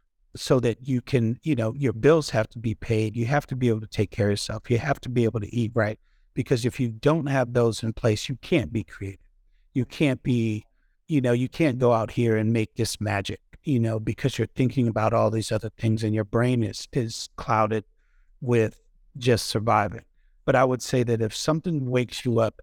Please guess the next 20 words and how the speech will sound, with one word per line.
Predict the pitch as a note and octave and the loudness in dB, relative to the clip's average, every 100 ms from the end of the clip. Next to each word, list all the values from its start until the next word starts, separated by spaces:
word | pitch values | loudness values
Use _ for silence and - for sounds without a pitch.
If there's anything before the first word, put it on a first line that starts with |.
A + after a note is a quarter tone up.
| - | 0
every | C3+ B2 C3 | 2 2 0
day, | A#2+ A#2 G#2+ A2 - | 0 0 0 -4 -6
that | A#2+ - | -8 -4
thing | C#3+ C3+ | 0 2
that | A#2+ _ _ | 0 _ _
you | D#3 A#2 - | -2 -2 -2
think | - C#3 | 0 0
about | A#2 A2 G#2 A2 _ | 0 -2 -2 -6 _
when | D3+ B2 | -2 0
you | A#2 | 2
wake | A2+ A2+ - | 2 2 0
up, | A2+ A#2 _ - _ _ _ _ _ - | -4 -4 _ -20 _ _ _ _ _ -4
you | D3+ C3 | 2 2
have | A2+ D#3 D3 | 2 -2 -2
to | - - C#3+ | -4 -2 0
answer | A2 - - | 0 -2 -12
that. | A2+ - _ _ _ _ _ _ | -14 -18 _ _ _ _ _ _
You | - B2+ | -2 0
have | C#3+ C3+ - - | 0 -2 -8 0
it, | F#3 | 0